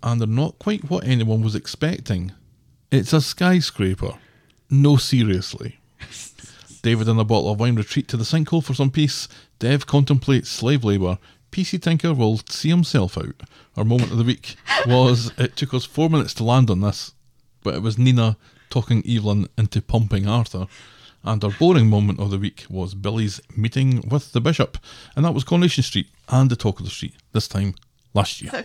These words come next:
Speaker 2: Craig saw himself out
Speaker 1: He went,
Speaker 2: again.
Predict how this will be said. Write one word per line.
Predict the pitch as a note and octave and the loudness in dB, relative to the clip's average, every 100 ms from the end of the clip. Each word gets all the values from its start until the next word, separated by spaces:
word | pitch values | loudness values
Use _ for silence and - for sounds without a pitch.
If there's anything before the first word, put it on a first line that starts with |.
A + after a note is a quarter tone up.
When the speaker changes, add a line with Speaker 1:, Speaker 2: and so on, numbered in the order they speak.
| - | -8
Speaker 2:
Craig | C#4 C4 A#3+ | -4 -4 -4
saw | - - B3 | -12 -4 -2
himself | A#3 G#3+ A3 - A#3 | -2 -4 -6 -6 -6
out | A#3+ A#3 A3 - - _ _ _ _ _ _ _ _ | -4 -4 -6 -14 -20 _ _ _ _ _ _ _ _
Speaker 1:
He | - F#3+ | -2 0
went, | B3+ | 2
Speaker 2:
again. | D#4+ D#4 | 0 0